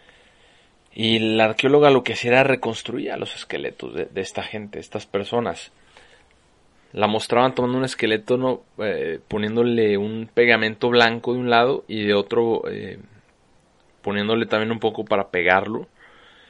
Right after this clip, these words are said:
Y decía, "Este esqueleto era de una mujer",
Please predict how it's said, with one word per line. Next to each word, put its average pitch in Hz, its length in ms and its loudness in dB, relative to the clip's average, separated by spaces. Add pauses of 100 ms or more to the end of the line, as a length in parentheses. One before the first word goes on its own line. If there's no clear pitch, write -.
(600)
Y 92 320 -4
decía, 95 420 0
"Este 123 380 2
esqueleto 113 500 -2
era 113 140 4
de 113 80 -4
una 113 100 -6
mujer", 101 380 -10